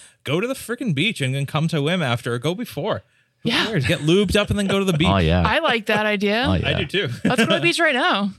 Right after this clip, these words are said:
Speaker 1: Mm, it's a little cold.
Speaker 2: Oh, is it? Okay, sorry.
Speaker 1: Can we roller skate on the boardwalk?
Speaker 2: Yeah.
Speaker 1: All right, we'll do
Speaker 2: Okay,
Speaker 1: that.
Speaker 2: cool. Great.
Speaker 1: So,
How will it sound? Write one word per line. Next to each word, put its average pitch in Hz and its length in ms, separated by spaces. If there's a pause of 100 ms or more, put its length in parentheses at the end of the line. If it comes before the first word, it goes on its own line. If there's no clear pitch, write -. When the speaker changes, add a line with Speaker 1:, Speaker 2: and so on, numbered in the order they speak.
Speaker 1:
Mm, 151 400
it's 156 100
a 220 40
little 196 160
cold. 120 260
Speaker 2:
Oh, 220 120
is 202 60
it? 233 120
Okay, 180 240
sorry. - 180 (100)
Speaker 1:
Can 170 100
we 151 60
roller 131 220
skate 165 200
on 160 60
the 143 60
boardwalk? 165 400
Speaker 2:
Yeah. 262 80 (300)
Speaker 1:
All 196 80
right, 208 100
we'll 156 80
do 170 80
Speaker 2:
Okay, 233 120
Speaker 1:
that. - 100
Speaker 2:
cool. - 80 (320)
Great. - 180
Speaker 1:
So, 151 220